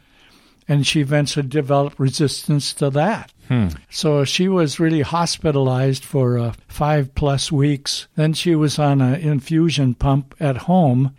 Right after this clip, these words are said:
Speaker 1: and we would have to go into the hospital every day to get that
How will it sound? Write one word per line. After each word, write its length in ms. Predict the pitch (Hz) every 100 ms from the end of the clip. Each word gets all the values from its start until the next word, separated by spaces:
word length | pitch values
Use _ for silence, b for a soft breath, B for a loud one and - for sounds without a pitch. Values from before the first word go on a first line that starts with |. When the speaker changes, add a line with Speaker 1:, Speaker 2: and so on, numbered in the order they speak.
| -
Speaker 1:
and 380 | 151 143 135 131
we 120 | 151
would 140 | 147
have 180 | 143 143
to 80 | -
go 100 | 147
into 160 | 160 139
the 100 | 135
hospital 560 | 113 139 135 - 135
every 240 | 143 160 147
day 160 | 139
to 100 | 139
get 300 | 135 147 143
that 240 | 160 139